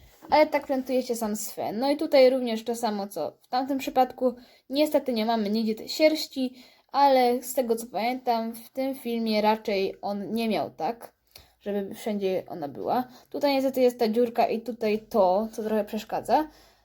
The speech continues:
No, z drugiej strony niestety ona również jest, ale ona chyba jest tam do jakiegoś elementu z tego zestawu. Yy, ogólnie to jest szare i nawet gumowe, moi drodzy. Główka nic się nie rusza, w sumie nic się tutaj nie rusza, tak więc to jest trochę zu-, słabe.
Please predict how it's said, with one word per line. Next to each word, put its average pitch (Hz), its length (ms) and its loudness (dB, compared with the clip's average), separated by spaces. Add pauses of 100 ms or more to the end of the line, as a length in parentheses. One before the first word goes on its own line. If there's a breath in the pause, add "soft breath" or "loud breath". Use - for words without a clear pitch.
(340 soft breath)
No, 285 200 0
z 240 60 -2
drugiej 247 240 4
strony 233 260 2
niestety 214 280 -2 (120)
ona 214 260 0
również 302 360 6
jest, 285 240 2
ale 285 240 6
ona 247 160 2
chyba 233 220 2
jest 233 160 0
tam 214 140 -4
do 214 60 -2
jakiegoś 220 320 -4
elementu 214 420 0
z - 60 -18
tego 185 200 -6
zestawu. 185 640 -4 (600 soft breath)
Yy, 214 320 2
ogólnie 302 320 4
to 294 100 2
jest 262 160 2
szare 269 400 6
i 285 100 -8
nawet 254 280 2
gumowe, 214 540 0
moi 156 220 -8
drodzy. 214 480 -2 (520 loud breath)
Główka 302 400 2
nic 285 160 2
się 302 140 2
nie 294 120 6
rusza, 294 240 4
w 294 60 -2
sumie 311 200 2
nic 277 240 0
się 254 80 -6
tutaj 240 280 0
nie 220 140 2
rusza, 226 200 -2
tak 202 140 -2
więc 202 200 -6
to 214 80 0
jest 196 140 2
trochę 214 380 -4
zu-, 202 260 -4
słabe. 202 720 2